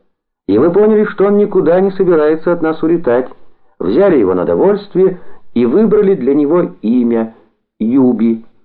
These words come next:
в честь грозного африканского мыса, мимо которого нам ещё предстоит проходить.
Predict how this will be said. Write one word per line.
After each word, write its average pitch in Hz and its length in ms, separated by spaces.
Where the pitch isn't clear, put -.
в - 60
честь 151 240
грозного 120 440
африканского 90 640
мыса, 175 360
мимо 107 240
которого 147 420
нам 135 220
ещё 139 260
предстоит 123 640
проходить. 98 560